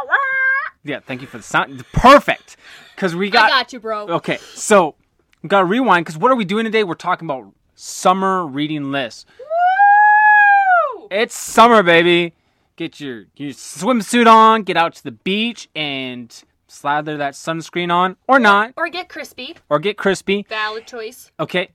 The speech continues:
Speaker 2: and then find yourself a good book to read.
Speaker 1: Mm-hmm.
Speaker 2: But all of a sudden, you're like, there's so many op-, a plethora of options
Speaker 1: Yeah.
Speaker 2: in the book world.
Speaker 1: Yeah.
Speaker 2: Where
Speaker 1: It
Speaker 2: do I
Speaker 1: is,
Speaker 2: even
Speaker 1: it is
Speaker 2: begin?
Speaker 1: an ocean of books out there.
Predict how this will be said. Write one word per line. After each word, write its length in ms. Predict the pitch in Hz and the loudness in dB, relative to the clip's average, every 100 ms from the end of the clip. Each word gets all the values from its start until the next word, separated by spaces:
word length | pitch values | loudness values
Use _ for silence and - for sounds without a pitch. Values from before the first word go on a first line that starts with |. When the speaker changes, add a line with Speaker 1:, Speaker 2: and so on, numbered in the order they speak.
| _ | _
Speaker 2:
and 140 | - 175 | -6 -4
then 200 | 170 165 _ _ _ | -4 -6 _ _ _
find 240 | - 190 | -4 -4
yourself 320 | 185 - 170 - | -6 -12 -12 -12
a 40 | |
good 180 | 156 151 | -12 -10
book 180 | 190 - | -12 -12
to 140 | - | -16
read. 220 | 107 - _ | -16 -16 _
Speaker 1:
Mm-hmm. 580 | - - _ - - - - | -20 -20 _ -20 -20 -8 -2
Speaker 2:
But 240 | 277 - _ _ - | -2 -2 _ _ 2
all 140 | 185 | 4
of 60 | 226 | 4
a 60 | 220 | 4
sudden, 240 | 208 202 | 2 2
you're 120 | 190 | 2
like, 160 | 190 175 | 2 0
there's 320 | - 175 175 | -2 0 0
so 480 | 165 - - 208 214 | -2 -10 0 4 4
many 380 | 208 202 196 190 | 2 0 -2 -2
op-, 280 | 170 180 - | -4 -4 -6
a 140 | - 156 | -4 -6
plethora 720 | _ - 208 240 - 196 208 | _ -4 0 0 0 0 0
of 260 | 196 156 147 | 0 -2 -6
options 840 | 151 175 220 - - 165 156 170 - _ _ | -2 0 -2 -4 -8 -6 -6 -10 -16 _ _
Speaker 1:
Yeah. 80 | - | -10
Speaker 2:
in 140 | 180 175 | -6 -4
the 60 | |
book 340 | 156 190 214 - | -2 0 0 0
world. 380 | 139 117 120 - | 0 0 -2 -6
Speaker 1:
Yeah. 160 | 208 - _ - | -18 -18 _ -2
Speaker 2:
Where 180 | 180 202 | 2 2
Speaker 1:
It 40 | |
Speaker 2:
do 120 | 214 | 4
I 80 | 208 | 2
Speaker 1:
is, 80 | 202 | 2
Speaker 2:
even 240 | 196 185 | -4 -4
Speaker 1:
it 40 | 185 | -4
is 0 | |
Speaker 2:
begin? 320 | 165 165 127 | -2 -4 -4
Speaker 1:
an 80 | 113 | -8
ocean 480 | 254 262 - 254 220 | -12 -14 -20 -20 -20
of 140 | 196 | -20
books 340 | - 202 _ - | -20 -20 _ -20
out 200 | 175 _ | -20 _
there. 260 | 117 - | -20 -20